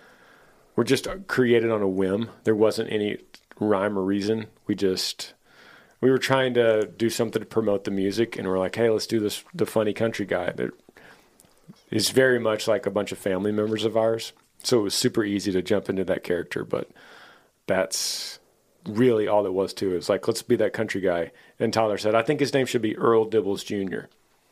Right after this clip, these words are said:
And I said, "I like it." <laughs> Really,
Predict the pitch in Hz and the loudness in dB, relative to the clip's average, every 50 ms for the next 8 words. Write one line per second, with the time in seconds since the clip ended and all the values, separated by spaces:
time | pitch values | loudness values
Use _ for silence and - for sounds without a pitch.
0 | _ _ _ _ _ _ - _ _ _ - - 180 135 95 95 92 90 87 87 | _ _ _ _ _ _ -20 _ _ _ -14 -8 -4 -4 -2 -2 -2 -4 -4 -6
1 | - - - - _ _ _ - - - - - - 95 87 90 90 90 87 90 | -10 -12 -14 -16 _ _ _ -8 -6 -4 -4 -2 -2 -2 -2 -2 -4 -4 -4 -4
2 | 92 92 107 120 - - - - _ _ _ _ _ _ _ _ _ _ - - | -2 -2 -4 -4 -4 -6 -8 -8 _ _ _ _ _ _ _ _ _ _ -4 0
3 | 123 127 135 123 147 165 156 143 139 139 135 120 | 0 0 2 2 2 4 4 4 4 2 0 -6